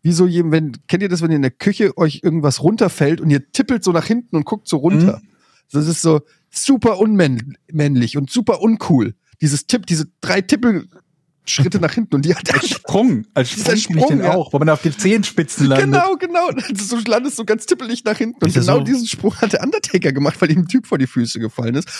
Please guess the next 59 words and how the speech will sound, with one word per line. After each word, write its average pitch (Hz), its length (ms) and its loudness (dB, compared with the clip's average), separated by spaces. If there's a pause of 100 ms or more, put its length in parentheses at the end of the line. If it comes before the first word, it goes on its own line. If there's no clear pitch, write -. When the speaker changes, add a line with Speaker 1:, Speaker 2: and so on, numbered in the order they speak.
(180)
Speaker 1:
und 135 200 0
ist 214 100 0
für 180 160 2
so 156 120 2
zwei 175 360 0
Sekunden 202 720 -2 (420)
aus 180 200 2
seiner 170 380 2 (240)
krassen - 400 0
Undertaker-Rolle 160 760 2
ausgebrochen 127 680 -2
und 139 100 -2
war 156 120 0
einfach 196 260 -6
nur 175 120 -2
ein 175 100 -2
Mensch, 170 440 -2 (220)
<laughs> - 520 -2
der 190 100 0 (100)
was - 180 -6
au-, 185 140 0 (120)
der, 127 100 -4
der 170 200 -2
Speaker 3:
Als 117 140 2
wenn 156 100 4
da 170 60 4
so 139 60 4
eine 147 100 4
Speaker 1:
irgendeiner - 0 -
Sache - 160 -2
Speaker 3:
kleine 135 240 4
Ma-, 131 120 2
Speaker 1:
ausweicht. - 120 -6
Speaker 3:
kleine 131 200 4
Maus 123 400 2
da 80 200 -2
ist - 200 -6
und 160 80 -2
so, 170 120 -4
ah, - 20 -6
Speaker 1:
<laughs> 359 560 0
So 311 60 0
Speaker 3:
so 254 60 2
Speaker 1:
ungefähr, - 200 2 (280)
Speaker 3:
ungefähr. - 60 0
Speaker 1:
so 220 140 -4
sah - 140 -6
das 285 180 -6
aus. 190 360 -2 (260)
Und 196 160 2
kurz - 240 -2
danach 226 440 0
<laughs> 240 80 2
ist 185 120 -4
er 190 60 0
aber 196 120 -2
dann 180 160 0
wieder 185 140 2
so, 180 100 -2